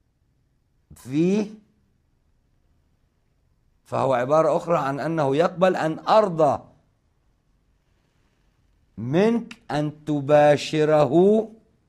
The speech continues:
رضا متقدما، فيقبل أن أجيز مباشرتك له لاحقاً، لأن عبارة أيضاً عن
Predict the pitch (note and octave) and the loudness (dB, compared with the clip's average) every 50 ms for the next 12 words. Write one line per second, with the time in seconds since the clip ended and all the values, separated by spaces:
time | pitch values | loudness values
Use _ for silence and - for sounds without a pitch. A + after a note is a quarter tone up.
0 | _ _ _ _ _ _ _ _ _ _ _ _ _ _ _ _ _ _ _ _ | _ _ _ _ _ _ _ _ _ _ _ _ _ _ _ _ _ _ _ _
1 | _ _ _ _ _ _ _ _ _ _ _ _ _ _ _ _ _ - - A#2 | _ _ _ _ _ _ _ _ _ _ _ _ _ _ _ _ _ -10 -4 -4
2 | E3 F#3 F#3+ F#3+ F#3 F3+ E3+ D#3+ E3+ D#3 C#3 - D3+ C#3+ B2 A2 A2+ G#2+ G#2+ G#2 | -2 0 0 0 0 0 -2 -2 -2 -4 -4 -2 -4 -4 -4 -6 -10 -10 -10 -10
3 | G#2 - _ _ _ _ _ _ _ _ _ _ _ _ _ _ _ _ _ _ | -12 -16 _ _ _ _ _ _ _ _ _ _ _ _ _ _ _ _ _ _
4 | _ _ _ _ _ _ _ _ _ _ _ _ _ _ _ _ _ - - D2 | _ _ _ _ _ _ _ _ _ _ _ _ _ _ _ _ _ -20 -20 -20
5 | C2+ - - F#2+ B2 C4 - - G3 G#3 G#3+ G#3 F#3 G3 G3+ G3 G3+ F#3 - - | -18 -14 -10 -6 -4 -4 -4 -2 0 0 0 2 2 0 0 0 -2 -4 -10 -16
6 | - _ _ _ _ _ _ _ _ _ _ _ - D#3 D3+ D3 C3 B2+ D#3+ G#3+ | -20 _ _ _ _ _ _ _ _ _ _ _ -4 -2 -2 -2 -2 -2 0 0
7 | B3 B3 A3+ F#3 D3+ C3+ A2+ F#2 E2 - - _ _ _ _ _ _ _ - - | 2 2 2 2 0 -4 -8 -12 -16 -20 -20 _ _ _ _ _ _ _ -12 -10
8 | B2 C3+ C3 C#3+ C#3 C3+ C3 C3 C3 C3 C3 B2+ C3 A#2 - B2 A#2 A#2+ A#2+ A#2 | -6 -2 0 2 2 2 0 -2 -4 -4 -4 -4 -8 -8 -6 -6 -6 -4 -4 -6
9 | A2+ A2 G2 - - - F2+ A2+ B2 A#2+ G#2+ - G2+ F#2 - G2+ G2 G2 G2 G#2 | -6 -8 -10 -12 -14 -10 -6 -4 -2 -4 -4 -6 -10 -10 -10 -10 -10 -10 -12 -16
10 | _ _ _ _ _ _ _ _ _ _ _ - G2 A2+ C3 C3+ B2 A2+ A2 A#2 | _ _ _ _ _ _ _ _ _ _ _ -10 -8 -8 -6 -6 -6 -6 -6 -6
11 | A#2+ C3+ C3+ B2+ A#2 A2+ G#2 - G#2+ B2 A2+ G2 G2 G#2+ G2+ F#2+ F#2 G#2+ A2+ A#2 | -4 -2 -2 -2 -2 -4 -6 -6 -6 -6 -6 -6 -8 -10 -10 -8 -6 -6 -4 -4
12 | B2+ C#3 | -6 -8